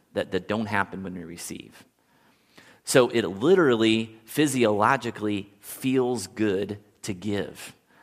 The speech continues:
And in fact, our bodies are hardwired. They're created for us to give. Okay, that's our nature. And then on top of that, we have all these scriptures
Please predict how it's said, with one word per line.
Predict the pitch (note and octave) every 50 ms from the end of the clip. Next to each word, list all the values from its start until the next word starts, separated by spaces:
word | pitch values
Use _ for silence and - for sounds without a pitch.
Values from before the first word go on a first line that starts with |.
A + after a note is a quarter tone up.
| _ _ _ _ -
And | G#2 A2
in | A2 G#2+
fact, | - - C#3 C#3 -
our | B2+ A2
bodies | G#2 F#2+ A#2+ A#2 C3+ C#3 C3+ A#2+ G2+ G2+
are | G#2 F#2+
hardwired. | F2+ - - B2+ B2+ B2+ B2+ A2+ G2+ G#2+ A2 B2 A#2+ G#2 F#2+
They're | - A2+ A2+
created | G#2 - - - B2+ B2 A#2 G#2+ A2 B2 D#3 D#3+ A#2+ G#2+ F#2+ F2+ F2+ G#2+ - - _ _ _ _ _ _
for | - - B2+ A2 G2+
us | G2+ G2+ - -
to | - - G2
give. | F#2 F2+ A#2 C3 B2+ - - - - - - _ _ _ _ _ _ _ _ _ _ _ -
Okay, | F#2+ - - A2 G2+
that's | F#2 G#2+ A2 -
our | A#2+ A2
nature. | G#2 G2+ G2+ G#2 A2 C3+ C#3+ - - F#2 C2+ B1 - - _ _ _ _ _ _ _ _ _ _ _ - - - - -
And | - B2
then | B2+ C#3+
on | C3+ C3 A#2
top | - - - F#3 F#3+ - -
of | B2+
that, | A2 A2 A2+ G#2
we | A2+ A#2
have | C3+ C3+ A2+
all | - A2+ C3+ C#3
these | C3 B2+ A2
scriptures | - - - - - E3 F3+ E3+ - - A2+ G2+ G2 G#2+ - -